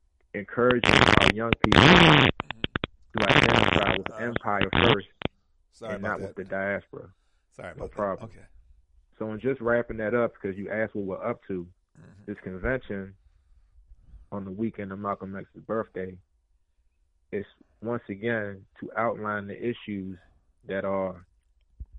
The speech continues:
Speaker 1: that black people are encountering and to make the case for how Pan-African federalism can solve those problems while issuing a call for young people eighteen to forty to set up local coordinating committees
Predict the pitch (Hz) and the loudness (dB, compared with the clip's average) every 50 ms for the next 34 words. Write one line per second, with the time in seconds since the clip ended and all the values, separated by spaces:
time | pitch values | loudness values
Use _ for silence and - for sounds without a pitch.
0 | _ _ _ _ _ _ _ _ _ _ _ _ _ _ _ _ _ _ _ _ | _ _ _ _ _ _ _ _ _ _ _ _ _ _ _ _ _ _ _ _
1 | _ - 95 95 92 110 110 113 - - 127 110 _ 104 101 101 98 98 - - | _ -12 -12 -6 -2 -2 -2 -2 -2 -6 -10 -8 _ -8 -8 -8 -8 -10 -6 -4
2 | 123 127 131 - - 95 95 92 92 90 87 - _ - - 87 _ - 95 98 | -4 -4 -4 -6 -8 -12 -10 -10 -12 -14 -16 -20 _ -20 -20 -14 _ -12 -10 -8
3 | 107 104 - - 90 _ _ - 110 104 98 92 _ - 98 95 92 98 95 95 | -10 -10 -10 -12 -16 _ _ -6 -4 -4 -6 -10 _ -12 -12 -8 -6 -6 -6 -6
4 | 95 92 87 - _ _ _ _ _ _ _ - 104 104 104 101 101 98 95 - | -6 -8 -10 -14 _ _ _ _ _ _ _ -12 -10 -10 -10 -8 -8 -10 -10 -12
5 | _ - - 90 _ _ 113 110 107 104 104 98 95 95 92 _ 95 98 92 _ | _ -20 -20 -20 _ _ -4 -2 -2 -4 -6 -6 -8 -8 -10 _ -16 -20 -20 _
6 | _ - - 92 - - 110 110 113 110 101 98 98 92 _ - 104 98 98 92 | _ -20 -20 -20 -12 -6 -4 -2 -2 -2 -4 -6 -10 -12 _ -8 -8 -6 -6 -8
7 | 87 95 92 92 _ _ _ _ _ _ _ - - _ _ _ _ _ 90 107 | -10 -14 -20 -20 _ _ _ _ _ _ _ -20 -20 _ _ _ _ _ -6 -4
8 | 113 117 120 - - 113 117 110 - - 107 107 104 104 95 _ - - 104 101 | -2 -2 -2 -4 -4 -8 -8 -8 -8 -12 -12 -10 -8 -10 -10 _ -8 -6 -4 -4
9 | 101 98 95 - _ - 92 95 104 110 113 113 110 _ - 104 101 92 _ 98 | -4 -6 -8 -12 _ -18 -16 -12 -8 -8 -8 -8 -10 _ -10 -10 -10 -8 _ -14
10 | 92 95 92 _ _ - _ _ _ - - _ - - - _ - 107 113 107 | -16 -16 -18 _ _ -20 _ _ _ -20 -20 _ -20 -20 -20 _ -8 -8 -8 -8
11 | _ _ - 117 113 120 117 - - 113 107 101 95 95 95 98 _ _ _ _ | _ _ -10 -10 -10 -10 -14 -8 -4 -4 -2 -2 -4 -6 -12 -14 _ _ _ _
12 | _ _ _ _ _ _ _ _ _ _ _ _ - - 104 101 101 98 90 - | _ _ _ _ _ _ _ _ _ _ _ _ -10 -8 -6 -6 -6 -8 -10 -12
13 | _ - 110 107 110 104 87 101 107 104 - 107 98 - - 110 104 101 101 101 | _ -6 -4 -4 -4 -6 -6 -8 -10 -8 -8 -12 -16 -10 -8 -8 -8 -6 -8 -10
14 | 101 101 98 - 101 98 101 98 95 95 90 | -10 -12 -12 -14 -14 -10 -8 -8 -8 -8 -10